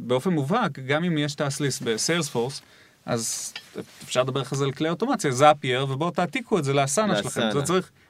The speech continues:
Speaker 1: אחד. ואז ב-, באימיילים, כ-, הדבר הראשון זה רושמים מה next physical action, כן? כי קראנו את האימייל, אנחנו יודעים מה ה-next physical action שצריך את זה.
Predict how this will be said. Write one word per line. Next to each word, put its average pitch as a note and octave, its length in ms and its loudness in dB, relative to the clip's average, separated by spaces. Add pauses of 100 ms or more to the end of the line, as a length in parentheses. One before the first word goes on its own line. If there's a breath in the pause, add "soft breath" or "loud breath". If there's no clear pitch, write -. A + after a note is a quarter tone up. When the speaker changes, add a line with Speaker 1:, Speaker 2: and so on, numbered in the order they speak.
(160)
Speaker 1:
אחד. C#3 340 4 (640 loud breath)
ואז A#2 560 2 (120)
ב-, B2 380 4
באימיילים, F3 640 2
כ-, - 60 -6
הדבר C#3+ 360 2
הראשון E3 360 2
זה C3+ 220 2 (580 soft breath)
רושמים D#3+ 400 2
מה D3 120 6 (140)
next D3 200 0 (200)
physical A2 120 -2 (120)
action, - 160 -8 (880)
כן? A#2+ 80 -8 (160)
כי B2 100 -6 (320)
קראנו A#2+ 280 2
את C3 100 0
האימייל, D3+ 280 2
אנחנו - 200 -6
יודעים C#3+ 240 0
מה C#3+ 100 2
ה-next B2+ 300 -2
physical A2+ 260 -4
action - 260 -4
שצריך G#2+ 500 -6
את C3+ 40 -4
זה. D#3 100 0